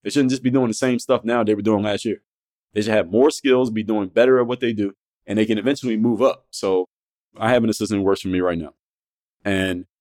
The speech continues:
over time, let's say a year and a half from now, she's gotten so much better that, and our business should be doing so much better that maybe we'll add another layer where Marielle will have someone underneath her, where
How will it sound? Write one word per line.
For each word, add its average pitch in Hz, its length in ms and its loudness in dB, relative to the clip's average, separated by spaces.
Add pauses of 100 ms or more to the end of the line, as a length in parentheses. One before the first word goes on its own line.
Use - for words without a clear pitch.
(200)
over 113 220 2
time, 117 320 0
let's 113 140 -4
say 117 120 2
a 104 40 2
year 110 240 2
and 101 80 -2
a 90 40 -2
half 113 220 -2
from 85 140 -10
now, 80 160 -6
she's 101 260 -8
gotten 95 260 0
so 107 160 -4
much 98 200 -6
better 104 260 2
that, 90 260 -2 (220)
and 90 320 -4
our 90 140 -2
business 127 340 0
should 95 120 -6
be 92 80 -8
doing 90 200 -6
so 87 140 -8
much 87 180 -8
better 87 200 -2
that 85 160 -4
maybe 110 220 -2
we'll 110 200 0
add 107 120 -2
another 95 300 -6
layer 110 320 0 (360)
where 92 380 2 (380)
Marielle 113 440 4
will 107 100 0
have 104 180 0
someone 101 480 -4
underneath 98 460 -6
her, 113 300 -4 (440)
where 98 480 0